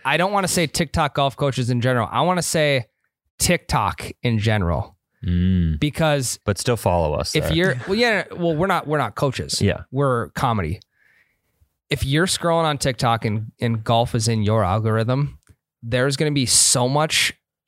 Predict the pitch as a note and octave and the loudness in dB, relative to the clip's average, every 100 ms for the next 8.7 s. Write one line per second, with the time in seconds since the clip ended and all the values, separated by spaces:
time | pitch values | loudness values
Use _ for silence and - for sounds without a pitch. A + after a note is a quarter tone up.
0 | _ _ - - _ - B2 - A#2+ D#3 | _ _ -20 -20 _ -2 -2 0 0 0
1 | - - - _ - B2 A2+ B2+ D#3+ C3 | -4 -10 -12 _ -6 -6 -2 -4 -2 0
2 | A2 A2 B2+ A#2 - A2+ A2+ B2+ A#2+ G#2+ | 0 2 0 -2 -4 -2 0 2 2 0
3 | A2+ F#2 F#2 G2+ C3+ - _ _ _ - | 0 -2 0 0 0 -4 _ _ _ -6
4 | A2+ B2 A2+ - - - _ _ _ _ | -2 0 0 -4 -6 -10 _ _ _ _
5 | _ C3 C3 C3 E3 - C#3 - B2+ G2+ | _ -2 0 2 0 0 -2 0 -2 0
6 | A#2+ A#2 G#2+ G#2+ - - F#2 G#2+ G#2+ - | 0 0 0 -2 -4 -2 0 2 2 0
7 | E2 - - A2 G#2+ G#2+ A#2+ A2 G#2+ G2+ | 0 0 0 0 0 0 0 2 0 0
8 | F#2 F2+ F#2+ - D#2 A#1+ | 0 0 0 -2 -4 -4